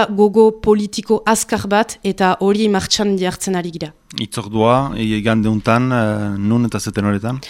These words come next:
Speaker 1: Beraz, Baionan izanen da itzordua, eh, maiatzak bateratuarena hori, beraz, hamaiketan Lanburtsatik, Baionan, geltokiaren ondoan, eta bukatuko da Baionako merkatuan, erriska sindikal eta elkarteekin eta hori.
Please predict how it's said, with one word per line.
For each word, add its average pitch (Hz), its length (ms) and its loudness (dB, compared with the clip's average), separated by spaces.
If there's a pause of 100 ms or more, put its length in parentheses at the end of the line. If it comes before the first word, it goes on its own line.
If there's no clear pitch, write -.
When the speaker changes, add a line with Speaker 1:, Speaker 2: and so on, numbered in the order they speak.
(140)
Speaker 1:
Beraz, 214 260 2
Baionan 220 400 4
izanen 208 340 0
da 202 300 2
itzordua, 208 640 2 (140)
eh, 170 120 -4
maiatzak 185 640 0
bateratuarena 190 840 2
hori, 190 220 2
beraz, 180 300 -2
hamaiketan 196 680 2 (100)
Lanburtsatik, 185 680 0
Baionan, 202 440 2
geltokiaren 190 540 -2
ondoan, 190 340 2
eta 196 240 -2
bukatuko 185 500 -4
da 190 120 2
Baionako 175 460 0
merkatuan, 190 680 0 (380)
erriska 196 840 4
sindikal 208 720 2
eta 175 440 2 (220)
elkarteekin 190 840 0
eta 170 640 2
hori. 226 260 2